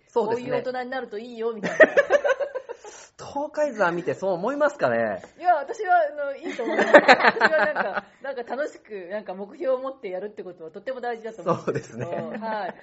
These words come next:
Speaker 2: どういう形でも、まあ、人それぞれでいいと思うんで、
Speaker 1: はい。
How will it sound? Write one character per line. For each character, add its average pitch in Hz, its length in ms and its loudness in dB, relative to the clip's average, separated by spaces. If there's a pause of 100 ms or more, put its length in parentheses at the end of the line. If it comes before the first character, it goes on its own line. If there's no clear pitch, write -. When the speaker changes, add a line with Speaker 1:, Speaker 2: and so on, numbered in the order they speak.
(120)
Speaker 2:
ど 330 60 -10
う - 20 -8
い 392 40 -10
う 392 40 -20
形 453 300 -8
で 494 100 0
も、 240 240 -8
ま 247 100 -10
あ、 370 40 -10
人 359 160 -14
そ 370 120 -12
れ 339 80 -10
ぞ 320 100 -12
れ 294 60 -14
で 214 80 -16
い 220 60 -16
い 196 40 -20
と 190 100 -14
思 170 160 -16
う - 20 -16
ん 151 100 -20
で、 160 100 -16
Speaker 1:
は 131 200 -2
い。 98 160 -6